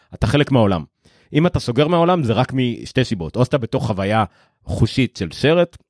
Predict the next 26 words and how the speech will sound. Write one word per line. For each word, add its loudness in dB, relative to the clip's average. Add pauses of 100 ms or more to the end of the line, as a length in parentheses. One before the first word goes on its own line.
או 2
מ-, -4
הפוך -4
לזה, -6
או -6
מדיטציה. -4
כאילו, -10
זה -2
השתי -2
הסיבות 0
שאתה 0
באמת 0
רוצה -8
להתנתק. -10 (200)
חוץ 2
מזה, 2 (520)
אתה 0
בעבודה, 2
אתה -4
רואה, 0
אתה -4
בבית, -2
אתה -4
רואה 0
את -2
הילדים, -2